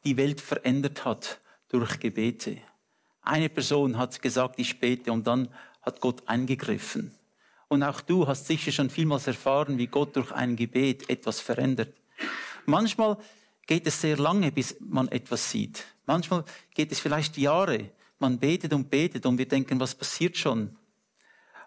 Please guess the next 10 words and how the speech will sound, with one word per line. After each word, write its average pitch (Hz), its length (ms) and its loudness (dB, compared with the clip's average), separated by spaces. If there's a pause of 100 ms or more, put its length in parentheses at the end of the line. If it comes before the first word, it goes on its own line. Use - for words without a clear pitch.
Aber 135 380 -2
wir 143 160 2
dürfen 143 320 2
die 143 160 0
Zuversicht 214 720 0
haben, - 400 -2 (540)
dass - 180 0
wenn 143 180 0
wir 135 180 0
beten, 156 540 0